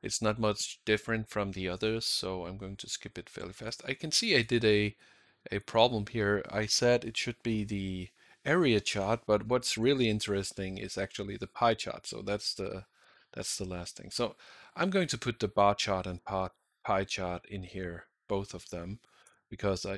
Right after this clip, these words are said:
it won't take long with the bar chart. So if I, let me try to change this into bar chart. So right now I have, like, a scatter chart.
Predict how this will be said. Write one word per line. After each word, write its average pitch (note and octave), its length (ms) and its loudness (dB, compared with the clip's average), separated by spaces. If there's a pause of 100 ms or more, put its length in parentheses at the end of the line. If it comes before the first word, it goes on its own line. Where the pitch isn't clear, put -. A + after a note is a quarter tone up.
it G#2+ 140 -6
won't A2 200 -2
take F#2 220 -6
long F2+ 200 -8
with F2+ 120 -12
the F2 100 -12
bar F2 240 -8
chart. E2+ 400 -10 (500)
So A#2 460 2
if F3 220 -4
I, F3+ 140 2 (140)
let F3+ 220 -4
me A3 80 2
try D3 280 4
to C3 120 -4
change A2+ 400 0
this A2 220 -2
into G#2 220 -2
bar G2 220 -2
chart. - 220 -10
So A2 120 -6
right C#3+ 220 2
now E3+ 280 0
I A#2+ 80 2
have, B2 320 4
like, A2 240 0
a A#2 100 -10
scatter A#2+ 460 0
chart. D3+ 480 -2